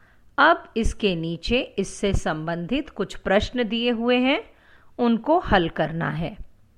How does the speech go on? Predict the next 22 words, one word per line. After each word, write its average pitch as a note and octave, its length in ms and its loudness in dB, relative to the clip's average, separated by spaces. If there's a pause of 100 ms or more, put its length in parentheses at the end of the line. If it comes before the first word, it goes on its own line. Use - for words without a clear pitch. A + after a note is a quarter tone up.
(640)
जैसे, G3 680 0 (300)
माँ F#3+ 400 6
ने G3 300 2
नामू F3 420 2
को C4+ 240 -4
क्या D4+ 300 4
आदेश F3+ 680 4
दिया? D3+ 300 -8 (1600)
इस F#3 200 -2
पैराग्राफ G3 640 4
में G#3 100 0
से G#3 180 2
ढूंढना F#3+ 600 4
है D#4 320 2 (320)
और B3+ 200 4
इसके A#3+ 320 4
उत्तर E3 420 2
लिखने C#3+ 360 -8
हैं। D3+ 260 -8 (560)
इसी D4+ 280 6
तरह F#3+ 440 6 (360)
यहाँ G#3 240 6